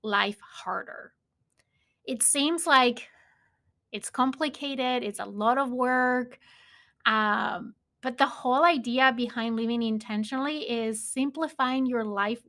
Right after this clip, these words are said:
down to what matters most to you. If living intentionally stresses you out,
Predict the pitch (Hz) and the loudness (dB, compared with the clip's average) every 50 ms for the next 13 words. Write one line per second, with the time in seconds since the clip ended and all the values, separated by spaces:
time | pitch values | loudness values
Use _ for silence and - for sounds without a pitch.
0 | 190 - - 208 214 220 208 220 247 269 320 320 - - - 247 214 208 220 220 | -20 -12 -4 -2 0 2 2 2 2 2 0 -2 -4 -6 -6 -4 0 0 0 0
1 | - 220 220 220 214 214 214 220 220 214 220 - 214 208 202 196 202 202 - - | 0 -2 0 0 2 2 2 0 0 -2 -4 -2 -2 -2 0 0 -2 -4 -8 -12
2 | - - - - - 202 190 214 - - - 220 214 _ _ _ _ _ _ _ | -16 -16 -16 -14 -12 -12 -12 -12 -12 -12 -12 -14 -16 _ _ _ _ _ _ _
3 | _ _ _ _ _ _ _ _ _ _ _ _ - 269 277 269 247 254 247 269 | _ _ _ _ _ _ _ _ _ _ _ _ -2 -2 0 0 0 0 0 0
4 | 285 302 339 349 339 311 285 262 - - - 226 226 247 240 - 285 285 285 294 | 0 0 0 2 2 2 2 0 -2 -2 -2 0 0 0 -2 -4 -4 -4 -4 -4
5 | 302 311 311 311 311 302 294 294 _ _ _ _ _ _ _ _ _ _ - - | -6 -6 -6 -6 -8 -10 -12 -16 _ _ _ _ _ _ _ _ _ _ -12 -8
6 | - - - - - 226 220 240 240 - 311 302 285 - - 285 294 294 - 269 | -8 -8 -6 -2 2 4 4 4 4 2 -4 -6 -6 -6 -6 -6 -4 2 6 6
7 | 285 294 294 294 - - | 6 6 6 2 -2 -8